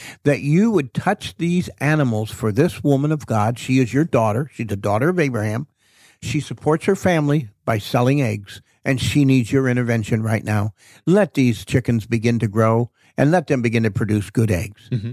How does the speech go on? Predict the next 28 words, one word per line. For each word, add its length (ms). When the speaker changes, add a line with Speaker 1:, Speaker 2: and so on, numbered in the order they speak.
Speaker 1:
Amen. 380
Okay, 220
that 140
was 140
it. 120
I 140
left. 500
She 180
went 220
home 300
that 180
night. 260
Six 280
months 240
later, 260
I'm 120
back 320
in 100
that 200
same 260
village, 340
and 100
I'm 120
preaching 400
in 60
that 180
church 300
again. 280